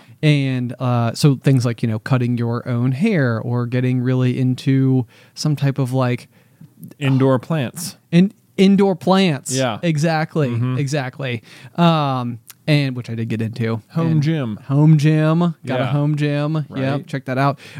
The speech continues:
Speaker 1: Uh, we were super into mountain biking. Well, we, I mean, I wouldn't even say that we're not into mountain biking, but because that was, like, one of those
Speaker 2: Excuse me.
Speaker 1: very, like, socially distant activities, uh, at, like,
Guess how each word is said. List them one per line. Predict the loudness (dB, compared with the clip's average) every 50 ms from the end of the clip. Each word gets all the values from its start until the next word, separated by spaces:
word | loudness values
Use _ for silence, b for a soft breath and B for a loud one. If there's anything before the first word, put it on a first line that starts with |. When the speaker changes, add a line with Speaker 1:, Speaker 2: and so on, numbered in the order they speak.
| B B
Speaker 1:
Uh, | 2 2 2 2 2
we | 0 0 0
were | 0 0 0 0 -2 -4 -8
super | -4 0 0 2 4 4
into | 2 4 2
mountain | 2 2 0 0 0 0 0 0
biking. | 0 -2 -2 -4 -4 -4 -2 -2 -2 -2
Well, | -2 -2
we, | 0 0 0 2
I |
mean, | 2 2 2
I | 2
wouldn't | 2 -2 -2 -6
even | -8 -10
say | -10 -10 -10
that | -10
we're | -10 -8
not | -8 -6 -8 -6 -4
into | 0 2 2 4
mountain | 2 0 -2 -2 -4 -4
biking, | -2 -2 -4 -4 -4 -6 -6 -4 -2
but | 0 0 0 -2 B B B B B B B B 0
because | 0 0 0 0 -2 0 0 0 0 -2
that | -4 -4 -4 -4
was, | -4 -4
like, | -6 -6 -6
one | -6 -4 -2 -2
of | -2 -2 -2
those | -2 0 0 0 0 -2 -2 -4 -6 -10
Speaker 2:
Excuse | -14 -18
me. | -18 -18 -12 -8
Speaker 1:
very, | -2 0 2 2 2 0 -2 -4
like, | -4 -6 -8 -8
socially | -6 -2 2 6 6 4 4 4 2 4 4 4
distant | 4 4 2 0 0 0 2 4 4 4 4 0 -4 _ -2
activities, | 0 0 0 0 -4 -6 0 0 2 2 4 4 4 4 4 2 0 0 -4 -6 b b b b b b b b 0
uh, | 2 2 2 2 0 -2 -4 -4 -6 -4
at, | -2 0 0 0 2 2
like, | 2 2